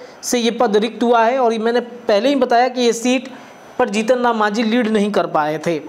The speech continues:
बेलागंज में गया लोकसभा क्षेत्र के अंतर्गत आने वाला ये जो सीट है बेलागंज, इस पर राजद का दबदबा रहा है और छः वर्ष, छः विधानसभा चुनाव में राजद के सुरेंद्र प्रसाद यादव की जीत हुई है। दो हज़ार दस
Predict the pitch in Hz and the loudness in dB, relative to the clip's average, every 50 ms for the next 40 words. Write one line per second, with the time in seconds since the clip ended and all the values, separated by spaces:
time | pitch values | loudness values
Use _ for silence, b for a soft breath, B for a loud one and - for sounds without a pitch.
0 | B B B B B B B 190 175 208 233 254 277 269 254 262 262 262 269 285 | B B B B B B B 0 2 2 4 4 2 2 2 2 2 2 0 0
1 | 269 202 214 226 247 254 254 254 254 247 - 240 226 240 233 233 240 - - - | 0 2 2 2 2 4 4 2 0 0 0 0 0 0 0 0 -6 -10 -8 -6
2 | - - - - 233 240 247 233 233 226 247 247 240 226 226 226 226 226 240 233 | -6 -6 -2 0 0 0 0 -2 -6 -2 0 0 0 0 0 0 0 0 0 0
3 | 233 226 202 208 226 240 226 220 208 208 214 233 226 214 208 196 196 196 - 254 | 2 0 0 2 0 0 2 2 2 2 2 0 0 -2 0 0 -2 0 0 -2
4 | 262 220 220 202 214 214 202 208 214 226 233 214 208 202 214 247 247 B B B | 0 2 2 2 2 4 4 4 4 4 2 2 2 0 0 -2 -6 B B B
5 | B B B B B B B B 240 214 214 269 262 220 226 208 214 208 247 247 | B B B B B B B B -2 0 2 2 4 4 4 2 4 2 0 0
6 | 247 269 247 220 196 208 190 196 214 247 254 254 254 220 233 233 202 233 262 - | 2 0 0 2 0 -2 0 2 2 2 4 4 4 2 2 0 -2 -4 -8 -12
7 | - B B B B B B B - 214 226 214 - - - 247 294 302 277 269 | -16 B B B B B B B -2 0 0 0 -2 -2 0 2 2 2 2 2
8 | 277 269 277 - - - - - - 269 285 262 262 262 262 262 262 269 262 247 | 2 0 -2 -8 -14 -10 -8 -4 -2 0 0 2 2 2 2 2 0 0 0 0
9 | 240 254 233 233 233 233 247 262 247 226 214 202 208 208 247 247 - - 240 - | 0 0 0 0 0 2 2 2 2 4 2 2 2 2 0 -2 0 -2 -4 -4
10 | - - 226 233 254 262 254 240 - 247 202 226 226 220 208 214 208 202 202 233 | -2 0 2 2 2 2 -2 -4 -4 -4 0 0 0 2 2 2 2 2 2 0
11 | 226 226 214 190 180 208 226 208 233 226 226 220 214 233 233 - B B B B | -2 -2 -4 -2 -2 -2 -2 0 0 0 0 0 0 -2 -4 -10 B B B B
12 | B B B 196 196 208 220 214 202 254 277 262 - - - - | B B B 0 2 2 2 2 2 2 2 2 -2 -8 -12 -14